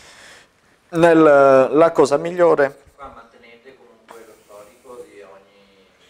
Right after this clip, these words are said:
Speaker 2: lavoro
Speaker 1: Certo.
Speaker 2: fatto, per cui
Speaker 1: Certo. I problemi non li puoi eliminare, i problemi vanno gestiti. Vanno gestiti. Non è, è la miglior gestione poi dei problemi, t'ho detto, è l'educazione,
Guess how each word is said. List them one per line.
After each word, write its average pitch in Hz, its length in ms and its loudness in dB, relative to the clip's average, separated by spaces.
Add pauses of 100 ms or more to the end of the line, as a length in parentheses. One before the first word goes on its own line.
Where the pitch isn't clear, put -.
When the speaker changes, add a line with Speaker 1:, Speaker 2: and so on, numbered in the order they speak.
(100)
Speaker 2:
lavoro 101 300 -20
Speaker 1:
Certo. - 460 -20
Speaker 2:
fatto, - 280 -20
per - 100 -20 (140)
cui - 120 -20 (280)
Speaker 1:
Certo. - 580 -16 (1200)
I 147 160 0
problemi 165 600 0
non 135 160 0
li 135 120 -2
puoi 151 200 0
eliminare, 110 580 -6
i 98 40 -18
problemi 131 460 -6
vanno 117 340 -12
gestiti. 95 580 -20 (1080)
Vanno 123 280 -4
gestiti. - 580 -16
Non 123 220 -4
è, 123 240 -4
è 135 360 0
la 120 160 0
miglior 131 460 -4
gestione 110 520 -10
poi 104 180 -8
dei 104 120 -8
problemi, 117 480 -8
t'ho 104 100 -10
detto, 98 260 -10
è - 20 -14
l'educazione, 98 800 -8